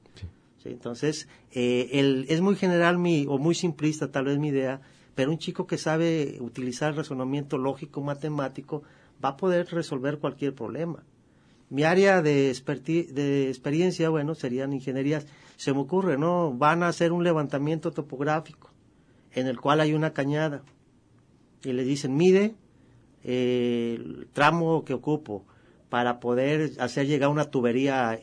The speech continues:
Speaker 2: hidráulica", se me ocurre, ¿no? Entonces, ahí lleva, eh, mediciones,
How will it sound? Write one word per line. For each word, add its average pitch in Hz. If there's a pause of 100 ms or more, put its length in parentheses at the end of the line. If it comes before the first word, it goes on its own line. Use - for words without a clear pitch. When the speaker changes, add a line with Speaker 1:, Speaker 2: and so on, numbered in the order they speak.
(100)
Speaker 2:
hidráulica", 123
se 117
me 104
ocurre, 98
¿no? 135 (340)
Entonces, 131
ahí 135
lleva, 180 (340)
eh, 113
mediciones, 131